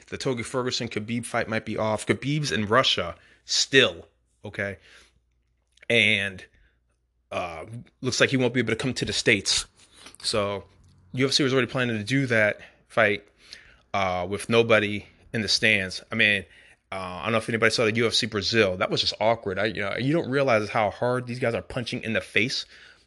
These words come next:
uh, with the crowd, but when you watch that and there's nobody in the crowd, you really hear, like,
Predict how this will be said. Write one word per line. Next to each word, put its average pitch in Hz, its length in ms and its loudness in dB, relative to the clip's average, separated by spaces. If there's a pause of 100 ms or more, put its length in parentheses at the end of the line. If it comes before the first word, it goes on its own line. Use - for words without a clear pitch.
(200)
uh, 101 80 2
with 107 120 -6
the 107 60 2
crowd, 117 520 2
but - 280 0
when 110 140 -4
you 123 300 -6
watch 120 320 -4
that 92 240 -4
and 98 180 -4
there's 101 140 -4
nobody 113 360 -2
in 104 60 -4
the 92 60 -6
crowd, 107 360 -4
you 110 100 -2
really 120 280 2
hear, 110 300 2
like, 87 340 -6